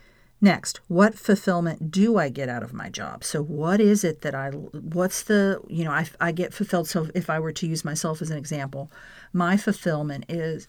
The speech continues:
seeing really great people who have unlimited potential reach their potential. They're missing a few pieces. They have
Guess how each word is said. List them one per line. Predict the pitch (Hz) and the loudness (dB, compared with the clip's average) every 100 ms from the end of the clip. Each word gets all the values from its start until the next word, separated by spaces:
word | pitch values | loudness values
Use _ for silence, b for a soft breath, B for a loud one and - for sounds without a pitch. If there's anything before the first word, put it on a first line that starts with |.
| - | -10
seeing | - - 180 175 160 156 170 | -6 0 0 0 -2 -6 -6
really | 165 156 170 180 | -4 -4 -4 -4
great | 165 151 151 147 110 - | -4 -4 -4 -4 -6 -10
people | - - 156 147 139 | -12 -6 -6 -6 -8
who | - 147 | -6 -8
have | 131 143 139 - _ - | -6 -8 -10 -12 _ -2
unlimited | 180 185 180 185 - 160 | 2 4 4 0 0 -4
potential | 160 - 196 196 135 156 - B B B | -4 -2 -2 -2 -6 -8 -10 B B B
reach | 165 208 214 - | 4 4 4 0
their | 131 | -8
potential. | 127 156 - 131 - 50 - B B B B | -8 -10 -8 -8 -8 -10 -14 B B B B
They're | 147 170 170 170 | 0 4 4 4
missing | 165 175 208 - 214 180 | 4 6 6 4 2 2
a | |
few | 180 190 170 | 0 -4 -4
pieces. | - 185 170 - 147 | -2 -4 -4 -6 -6
They | 147 151 | -4 -4
have | 160 156 | -2 -2